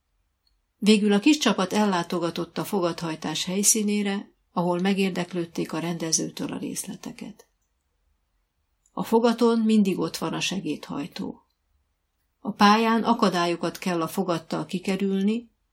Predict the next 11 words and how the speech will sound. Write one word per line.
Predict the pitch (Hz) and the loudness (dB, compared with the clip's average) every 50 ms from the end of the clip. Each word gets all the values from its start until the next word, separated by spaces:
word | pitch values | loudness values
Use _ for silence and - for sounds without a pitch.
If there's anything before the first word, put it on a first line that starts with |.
| _ _ _ | _ _ _
s | - - - - | -4 -4 -2 0
a | 208 185 | -2 0
végén | 165 196 202 208 202 214 226 226 214 | 2 4 4 4 4 4 2 2 0
a | - - 175 | 0 -4 -4
célegyenes | - 226 214 220 214 196 175 180 175 165 160 - - | -2 0 0 2 0 0 -2 -2 -4 -4 -4 -4 -4
előtt | - 190 190 196 208 214 208 - - | -2 0 0 0 0 0 -2 -6 -10
a | - 196 | -4 -2
lovak | 180 190 196 190 - - - | 0 0 2 0 -2 -2 -2
vágtában | 175 160 151 - - - 170 175 175 165 156 | -2 -2 -2 -2 -6 -8 -8 -6 -6 -6 -6
érnek | 170 - - - 185 165 196 - | -6 -6 -8 -8 -10 -12 -14 -12
célt. | - - - - - - 233 - - - _ | -10 -10 -10 -10 -10 -12 -14 -18 -20 -20 _